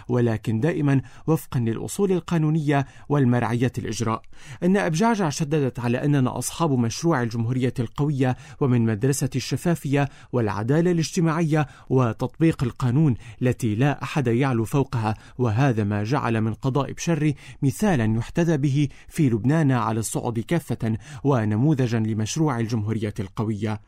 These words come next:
وأوضحت أننا في مؤسسة جبل الأرز وعلى ما عاهدنا الناس سابقا شعارنا هو شفافية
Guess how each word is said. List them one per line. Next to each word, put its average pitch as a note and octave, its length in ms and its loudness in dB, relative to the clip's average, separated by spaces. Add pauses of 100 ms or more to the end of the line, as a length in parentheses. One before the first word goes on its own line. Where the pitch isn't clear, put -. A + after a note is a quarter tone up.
(240)
وأوضحت G#3 640 2
أننا D3+ 320 4
في D3 140 -4
مؤسسة A#2+ 560 -2
جبل C#3 340 2
الأرز C3+ 340 0
وعلى A#2+ 360 0
ما A#2 120 2
عاهدنا A2+ 540 -2
الناس B2 280 0
سابقا C#3 680 0 (240)
شعارنا E3+ 600 2
هو B2+ 220 2
شفافية C3 640 -2